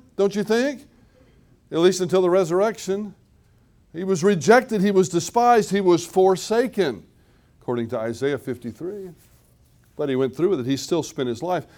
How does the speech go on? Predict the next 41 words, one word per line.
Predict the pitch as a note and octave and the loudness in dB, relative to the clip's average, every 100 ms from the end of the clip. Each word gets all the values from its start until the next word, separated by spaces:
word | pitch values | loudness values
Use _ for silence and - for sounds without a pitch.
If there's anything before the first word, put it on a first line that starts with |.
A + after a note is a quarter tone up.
| - - _ - | -20 -20 _ -4
The | D#3+ | -4
apostles, | D#3 G3 C4 - C#3+ E3 F#3 E3+ D3+ _ _ _ _ _ _ - | 0 2 2 0 -2 -2 -4 -14 -20 _ _ _ _ _ _ -10
they | |
had | G#3 G3+ | -6 -4
a | |
pretty | - C#3+ | -4 -2
rough | C#3 E3+ E3 | 0 0 0
go. | G3 B3 A3 - - _ | 0 2 0 -4 -18 _
They | E3+ C4 | 2 4
weren't | C#4+ C4+ | 4 2
received | A#3 G3+ - C#4 C#4+ G3+ | 0 -2 0 2 2 2
with | F#3 F#3+ | 2 4
a, | F3+ | 2
with | D#3 F3+ E3 | 0 -2 0
an | F3 | 2
emperor's | G#3 G#3+ G#3+ G3 - | 4 8 8 8 6
triumphant | F#3+ G3+ A3 - G#3+ | 4 4 4 2 6
welcome | G#3 C4+ G#3+ A#3+ A#3+ A#3+ - - _ _ _ _ _ _ _ _ _ | 8 8 8 6 4 2 -4 -20 _ _ _ _ _ _ _ _ _
much | - E3+ F3+ | 2 2 2
of | G#3 | 0
the | G#3+ | 0
time, | G#3+ A#3 B3 A3+ A3 C#3+ _ _ _ _ _ | -2 -2 -4 -6 -8 -14 _ _ _ _ _
yet | D3+ E3 | -8 -2
they | F3 | -2
poured | E3+ F3 G3+ | 0 2 4
their | G3+ | 4
lives | F#3+ G#3+ G#3+ F3 | 2 0 0 0
out | F#3 | -2
for | E3 | -2
the | D#3+ | -6
people | D3+ F3+ F#3+ E3+ | -4 -4 -4 -2
that | F3 | -2
they | F3 | -4
ministered | F#3 G#3+ B3 - - A#2+ | -4 -4 -6 -6 -8 -10
to. | - - F2+ D2+ _ _ _ _ _ _ _ - | -10 -10 -10 -12 _ _ _ _ _ _ _ -10
And | G3+ | -2
if | |
that's | E3 E3+ E3 | 2 2 0
true | - D3+ F#3+ | -4 0 0
of | D3 | 0
an, | A#2+ | -4